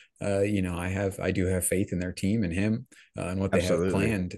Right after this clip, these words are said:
Speaker 1: And I think, you know, that if it's successful with the numbers they're putting up as far as buying those miners and then the investments to,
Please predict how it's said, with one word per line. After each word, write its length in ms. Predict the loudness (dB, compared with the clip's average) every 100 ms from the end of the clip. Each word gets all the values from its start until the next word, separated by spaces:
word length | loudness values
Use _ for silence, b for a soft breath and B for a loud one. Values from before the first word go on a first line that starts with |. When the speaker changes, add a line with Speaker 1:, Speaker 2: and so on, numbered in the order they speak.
| -8
Speaker 1:
And 240 | -6 -4
I 120 | -4 -4
think, 360 | -2 -2 0
you 60 | 0
know, 180 | 2 4
that 260 | 4 2 0
if 240 | -2 -2 -4
it's 300 | -4 -2 -2
successful 560 | -2 2 2 4 4 4
with 160 | 2
the 80 | 0
numbers 320 | 0 2 0
they're 140 | 0 -2
putting 300 | 0 0 0
up 220 | -2 0
as 140 | -2
far 260 | -2 -2 -2
as 120 | -4
buying 320 | -4 -2 -2
those 180 | -2 -2
miners 420 | -2 -2 -2 -2
and 120 | -2
then 120 | -2 -2
the 120 | -4
investments 580 | -4 -6 -4 -6 -6 -4
to, 300 | -2 -2